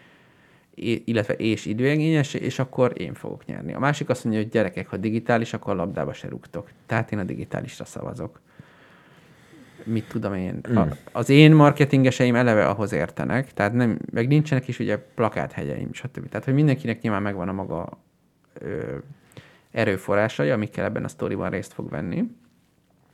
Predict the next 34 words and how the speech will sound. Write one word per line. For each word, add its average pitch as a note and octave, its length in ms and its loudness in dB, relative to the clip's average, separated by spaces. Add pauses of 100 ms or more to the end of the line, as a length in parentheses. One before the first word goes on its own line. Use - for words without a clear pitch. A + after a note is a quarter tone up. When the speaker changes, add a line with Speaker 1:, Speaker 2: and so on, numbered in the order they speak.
(1080)
Speaker 1:
És A#2 280 4
mivel A#2+ 220 6
azt A#2 140 4
mindenki G#3+ 320 0
érzi, F2+ 380 0
hogy F#2 260 -2
utána G#2+ 360 0
majd G#2+ 160 2
be C#3 120 0
kell C3 140 -2
állni F#2 200 -2
a D#2 40 -4
győztes - 460 -8
mögé, G2 340 -8 (2250)
és A2 340 -6 (100)
ezt - 440 0 (100)
most A#2 340 -2
még C3 240 -2
szerintem C3 460 0
csak C3+ 160 -2
fél, B2 300 0
a - 100 -4
Magyar-, C#3+ 320 6
Magyarországon D#3+ 500 6
szerintem C3 260 2
ott C3 120 2
lesz - 200 -4
a G#2 80 -6
törés, - 420 -2
amikor A#2 400 -2
valaki G#2 300 0
megnyeri, E2 480 -4 (1500)
és - 200 -6
akkor A#2 200 -10